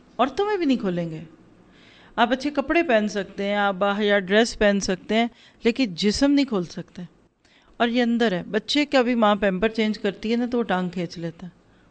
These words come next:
उसको उस वक़्त भी बुरा लग रहा होता है, सबके बीच में ना करें। और इस पे माँओं को भी कहूँगी कि अपने बच्चों को पॉटी ट्रेन कर रहे हैं, पैम्पर चेंज करें, कभी दूसरों के सामने ना करें।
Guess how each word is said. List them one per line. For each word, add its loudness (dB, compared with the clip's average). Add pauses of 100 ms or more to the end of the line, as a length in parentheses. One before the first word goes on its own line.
(140)
उसको 0
उस 0
वक़्त 2
भी -2
बुरा 6
लग 6
रहा 6
होता 2
है, 4 (360)
सबके 2
बीच 0
में -2
ना 0
करें। 0
और 4
इस -2
पे 2
माँओं 4
को 2
भी -2
कहूँगी -4 (600)
कि 2
अपने 0
बच्चों 0
को 0 (160)
पॉटी 2
ट्रेन 2
कर 2
रहे 0
हैं, -4 (600)
पैम्पर 6
चेंज 2
करें, 2
कभी -2
दूसरों -4
के -6
सामने -6
ना -6
करें। -12